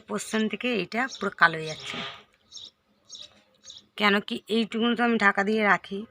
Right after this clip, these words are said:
মোটামুটি, আর এইটাই এতটা, এইটা পুরো কালো হয়ে যাবে।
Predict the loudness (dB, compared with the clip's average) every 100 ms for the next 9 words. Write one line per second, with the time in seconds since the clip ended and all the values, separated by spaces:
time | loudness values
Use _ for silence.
0 | -20 _ -10 -6 -6 -8 -14 -18 _ _
1 | -2 2 2 0 -4 -6 -10 -16 -16 _
2 | _ _ _ _ _ _ _ _ -20 _
3 | -4 -4 -4 -6 -4 -4 0 0 -2 -4
4 | -8